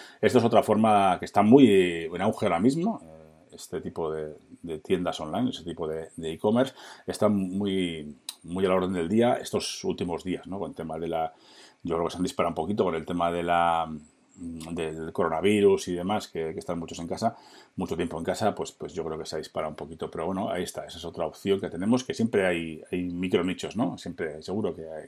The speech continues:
que encontráis alguno. Bien, esa es otra, otra forma de, de e-commerce, ¿no? Otro tipo de e-commerce que podemos montar con, con WooCommerce, que es el dropshipping, ¿no? O afiliados,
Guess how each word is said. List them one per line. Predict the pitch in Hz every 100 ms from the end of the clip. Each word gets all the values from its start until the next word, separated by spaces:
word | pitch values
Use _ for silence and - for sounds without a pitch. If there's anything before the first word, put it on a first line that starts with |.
| _
que |
encontráis | 87 85 85 87
alguno. | 85 82 85 78 - - - - - -
Bien, | 107
esa | 117 127
es | 127
otra, | 127 113 90 82 78 71 - _ _ -
otra | 87 98
forma | 101 92 92
de, | 85 78 76 71 71
de | 69 71 78 87 -
e-commerce, | 110 82 -
¿no? | 87 78
Otro | 82
tipo | 80 82 76
de | 78
e-commerce | 87 90 -
que | 80
podemos | 78 87 82
montar | 80 85 85
con, | 85 82 78
con | - 82
WooCommerce, | 82 85 85 98
que | -
es |
el | 80
dropshipping, | 78 - - 80 78 80
¿no? | -
O | - - 80 80 80 80
afiliados, | - 90 127 120 92 92 92 -